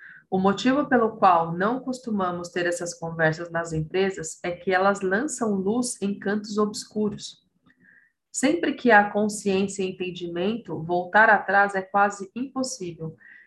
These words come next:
e traz consigo graves consequências. Todos queremos viver com ousadia.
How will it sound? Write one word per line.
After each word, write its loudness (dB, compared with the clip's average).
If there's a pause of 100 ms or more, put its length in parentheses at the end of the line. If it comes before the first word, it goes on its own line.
(120)
e -2
traz 6
consigo -2
graves 6
consequências. -8 (580)
Todos 4
queremos 0
viver -4
com -6
ousadia. -4